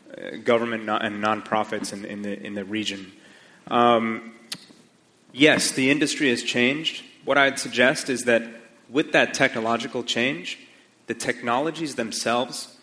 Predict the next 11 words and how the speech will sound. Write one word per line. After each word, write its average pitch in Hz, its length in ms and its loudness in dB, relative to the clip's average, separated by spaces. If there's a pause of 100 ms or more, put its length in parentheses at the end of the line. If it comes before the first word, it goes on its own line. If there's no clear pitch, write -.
(260)
have 117 440 0 (220)
become 120 400 -4
more 117 240 -2
dialogical 117 960 2 (180)
with 113 240 -4
the 120 80 -6
consumer. 104 800 -8 (380)
Social 139 400 2
media 120 580 4 (280)
is 107 180 -4
dialogical 117 800 4